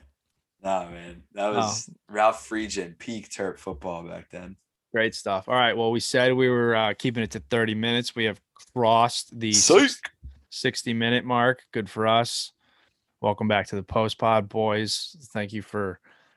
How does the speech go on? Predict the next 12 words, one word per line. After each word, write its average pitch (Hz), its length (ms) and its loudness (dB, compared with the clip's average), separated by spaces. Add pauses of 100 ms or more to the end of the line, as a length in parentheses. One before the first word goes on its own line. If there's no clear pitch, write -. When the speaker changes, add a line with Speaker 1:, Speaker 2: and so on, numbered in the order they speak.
(260)
Speaker 2:
hopping 120 360 2
on. 127 480 2 (140)
We 110 240 -2
will, 104 680 2
uh, 98 240 0
circle 117 420 0
back 107 440 0 (100)
and 98 760 -4 (160)
definitely 101 720 -4 (140)
hop 104 300 -2
back, 101 240 0 (180)
hop, - 320 0